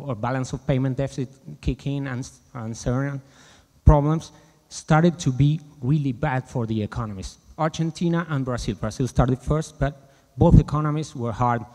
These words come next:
on employment, on wages. But moreover, when right-wing parties took office, those trends, those bad trends, worsened. In Argentina, we're,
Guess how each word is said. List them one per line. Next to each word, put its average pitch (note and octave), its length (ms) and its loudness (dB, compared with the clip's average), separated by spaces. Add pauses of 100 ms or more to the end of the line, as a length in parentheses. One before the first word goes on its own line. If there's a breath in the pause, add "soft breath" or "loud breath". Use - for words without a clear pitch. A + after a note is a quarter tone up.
(200)
on A#2 140 -2
employment, C3 560 0
on G#2+ 120 -2
wages. A#2+ 520 -4 (580 soft breath)
But D3+ 160 2
moreover, F3+ 560 -2 (300)
when C#3+ 180 -4
right-wing G3 380 0
parties D3+ 680 2 (520)
took C#3+ 220 -6
office, B2+ 380 -6 (520)
those G3 240 -2
trends, C#3+ 420 2 (100)
those C3 280 -2
bad D3+ 180 0 (100)
trends, E3+ 360 -4 (320)
worsened. B2 400 -2 (840)
In A#2 120 -2
Argentina, B2+ 520 -4
we're, A#2+ 360 0